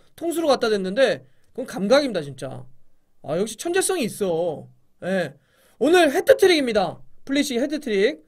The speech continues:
어, 그것도 왼발, 오른발, 통수.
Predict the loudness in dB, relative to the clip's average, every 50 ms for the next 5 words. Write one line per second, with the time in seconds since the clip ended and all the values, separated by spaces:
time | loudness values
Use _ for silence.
0 | _ _ _ _ _ _ _ -2 2 2 4 4 4 2 2 -2 -10 _ _ _
1 | _ 4 6 6 6 6 4 2 2 6 6 6 6 8 8 8 8 8 6 2
2 | 0 -8 _ _ _ _ _ _ _ _ _ _ _ _ _ _ -2 2 4 6
3 | 6 6 8 8 8 6 6 2 0 -12 _ _ _ _ _ _ -6 -2 0 0
4 | 0 0 0 0 -2 -2 -4 -6